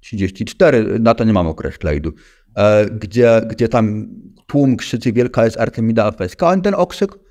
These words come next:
powtarza dwukrotnie, po prostu jego oko zawiesiło się na tej frazie i, i przepisał ją jeszcze raz.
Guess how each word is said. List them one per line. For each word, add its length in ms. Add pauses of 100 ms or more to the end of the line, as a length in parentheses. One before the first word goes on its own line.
(220)
powtarza 500
dwukrotnie, 600
po 120
prostu 280
jego 220
oko 260
zawiesiło 540
się 120
na 120
tej 160
frazie 340
i, 200 (320)
i 80
przepisał 460
ją 100
jeszcze 200
raz. 360